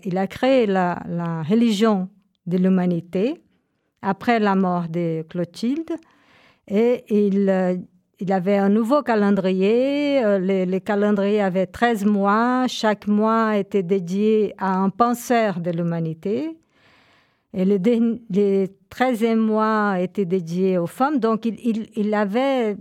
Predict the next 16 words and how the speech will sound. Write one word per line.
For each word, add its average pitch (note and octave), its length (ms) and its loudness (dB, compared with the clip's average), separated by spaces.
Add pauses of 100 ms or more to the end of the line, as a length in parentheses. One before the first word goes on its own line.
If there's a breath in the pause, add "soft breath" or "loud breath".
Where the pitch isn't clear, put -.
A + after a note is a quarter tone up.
(260)
vraiment, C4 760 0
euh, F3+ 960 -4 (760)
tout E4+ 240 0 (140)
mis A#3+ 320 0
sur - 260 -6
papier, G#3 460 -2
comment A#3 260 0
il C4 80 0
fallait A#3+ 480 0
qu'une G#3 220 -2
chapelle, G#3+ 640 -2
un F#3+ 140 0
temple F#3+ 720 -2
positiviste F#3+ 680 -6 (600)
devrait G#3+ 840 -2
être, G#3+ 520 -2